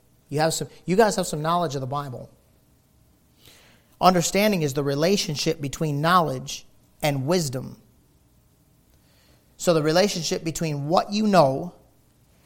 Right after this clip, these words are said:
and how to apply what you know to bring out the best possible outcome. Understanding is the relationship between those two and how those things apply to God.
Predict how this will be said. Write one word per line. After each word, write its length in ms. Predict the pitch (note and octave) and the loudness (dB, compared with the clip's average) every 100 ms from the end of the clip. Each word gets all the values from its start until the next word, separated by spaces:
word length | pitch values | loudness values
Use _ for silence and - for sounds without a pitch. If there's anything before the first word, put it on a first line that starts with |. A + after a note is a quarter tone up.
| _ D#3+ | _ -6
and 100 | C#3+ | 4
how 200 | F3+ G3 | 8 8
to 60 | |
apply 460 | E3 - G3 G#3 A#3+ | 6 2 6 6 6
what 280 | G3+ E3+ - | 4 2 0
you 160 | D#3+ | -4
know 220 | D3 D3 D3 | 0 0 0
to 60 | |
bring 240 | C3+ E3 F3 | 0 0 0
out 160 | E3 | 0
the 60 | C#3 | 0
best 280 | D#3 D#3 - | 0 -2 0
possible 440 | D#3+ D3 C#3 C#3 | 0 0 -4 0
outcome. 540 | F#3 F3+ C#3 B2 B2+ - _ _ _ _ - - | 0 0 -4 -8 -10 -20 _ _ _ _ -20 0
Understanding 640 | E3+ D#3 - G#3 A3+ A3 | 2 2 2 4 4 4
is 100 | D#3+ | 2
the 80 | D#3+ | 2
relationship 640 | D3+ D3+ F#3+ F#3 F3 - E3+ | 2 4 2 0 -2 -4 -4
between 460 | C#3+ - F#3+ F#3+ D#3 | -6 -4 -2 -2 -2
those 320 | C#3+ B2+ - | -2 -4 -4
two 520 | - F#3+ C#3 C3 D3 - _ _ - - | 2 2 2 -6 -10 -18 _ _ -20 -4
and 120 | D#3+ | -2
how 260 | C#3 F3 F3+ | 4 6 6
those 260 | E3 D#3 - | 4 0 -2
things 220 | E3 C#3+ | -4 -4
apply 280 | - D3 C3+ | -4 -6 -4
to 80 | |
God. 340 | A#2 C#3 - | -8 -8 -10